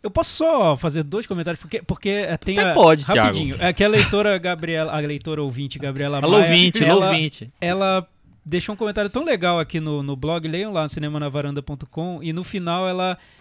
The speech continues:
Speaker 1: fez um pedido, ela queria saber o que a gente tá achando da safra do Oscar, porque,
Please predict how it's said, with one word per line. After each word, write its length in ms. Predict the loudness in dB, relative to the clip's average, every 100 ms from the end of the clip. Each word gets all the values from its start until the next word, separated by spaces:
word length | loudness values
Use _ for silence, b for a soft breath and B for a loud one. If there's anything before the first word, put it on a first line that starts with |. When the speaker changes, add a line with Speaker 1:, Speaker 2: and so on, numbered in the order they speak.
| b b _ _ _ _ -10
Speaker 1:
fez 240 | -4 -2
um 60 | -2
pedido, 280 | -4 -2 0
ela 80 | 0
queria 220 | -2 -2
saber 640 | 0 -2 0 2 2 0 -6
o 100 | -10
que 120 | -4
a 60 | -4
gente 180 | -4 -4
tá 120 | -4
achando 360 | -2 -4 -8 -6
da 160 | -6 -4
safra 560 | -4 -2 -2 -4 -6
do 140 | -4 -4
Oscar, 460 | -4 -6 -10 -14 -10
porque, 400 | -10 -4 -4